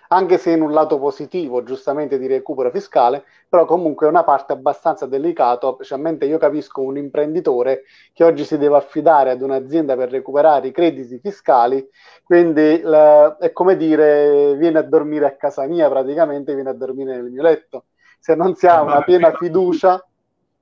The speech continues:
Speaker 2: Perfetto.
Speaker 1: eh, diventa difficile, eh, giustamente far gestire le proprie tasche a, uh, un team effettivamente separato. Quello che ti volevo chiedere, quindi abbiamo parlato di, di microimprese, la maggior parte di, di coloro che ci stanno vedendo, a parte qualche torrefattore,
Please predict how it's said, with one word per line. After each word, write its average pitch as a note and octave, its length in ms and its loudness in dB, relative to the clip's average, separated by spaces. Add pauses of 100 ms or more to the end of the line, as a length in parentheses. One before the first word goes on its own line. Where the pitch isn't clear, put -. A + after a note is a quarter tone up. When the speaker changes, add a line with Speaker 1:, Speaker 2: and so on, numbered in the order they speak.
(160)
Speaker 2:
Perfetto. A#2 300 -4
Speaker 1:
eh, D#3+ 100 6
diventa D#3 360 0
difficile, D3 920 -6
eh, C#3+ 80 -4
giustamente D3+ 580 -2
far D3+ 240 0
gestire D3+ 560 -4
le C#3+ 120 0
proprie C#3+ 300 -2
tasche C#3+ 560 -4 (240)
a, C#3+ 400 -2
uh, C3+ 680 -8
un E3 240 -8
team D3+ 600 -4
effettivamente D3 600 -4
separato. B2+ 580 0 (420)
Quello C#4 220 2
che A#3+ 140 -2
ti - 80 -6
volevo G#3+ 260 4
chiedere, D#3 240 -2
quindi G3+ 180 -4
abbiamo E3 220 2
parlato F3+ 400 2
di, D3+ 320 -6
di D3 100 -10
microimprese, D3+ 760 -4
la C#3 100 -4
maggior F3+ 340 -2
parte G#3 380 -2
di, D3 480 -6
di C3+ 80 -12
coloro D3+ 300 2
che C#3 100 -4
ci B2 140 -20
stanno C#3+ 220 -10
vedendo, D#3 340 -4
a - 100 -14
parte D#3 320 -2
qualche C3 340 -10
torrefattore, C3 840 -6